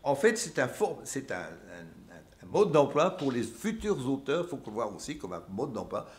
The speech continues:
pour les futurs auteurs collaborateurs du formulario. C'est ce qu'ils doivent lire pour comprendre quelles sont les règles du jeu, quels sont le, quel est le projet éditorial, qu'est-ce qui est permis, qu'est-ce qui ne l'est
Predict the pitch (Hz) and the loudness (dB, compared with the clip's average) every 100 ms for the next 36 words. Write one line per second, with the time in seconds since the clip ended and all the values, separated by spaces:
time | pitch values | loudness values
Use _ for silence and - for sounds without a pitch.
0 | - 101 101 95 185 185 180 135 110 98 | -14 -10 -8 -8 -10 -6 -4 -4 -4 -4
1 | 117 156 - - - - 139 107 95 87 | -4 -4 -8 -20 -8 2 4 4 2 0
2 | 127 135 127 120 123 127 107 104 90 - | -4 -4 -6 -6 -6 -2 -4 -4 -10 -12
3 | - _ - _ - - 135 139 - 127 | -20 _ -20 _ -8 0 0 0 -4 -2
4 | 135 123 110 98 131 151 131 - 113 104 | -2 2 2 4 0 0 -2 -4 -6 -4
5 | 120 131 113 - 110 92 110 90 90 80 | -4 -2 -6 -4 -4 -2 -2 -4 -8 -6
6 | 107 117 - - - 110 - 117 117 113 | -6 -6 -10 -20 -6 -4 -2 0 -2 -4
7 | 90 87 92 92 90 98 90 90 85 85 | -8 -6 -6 -6 -8 -8 -6 -6 -8 -8
8 | 76 71 90 92 - 85 - 76 76 67 | -8 -4 -4 -4 -6 -8 -8 -12 -12 -12
9 | 90 98 - - 73 | -12 -12 -14 -14 -16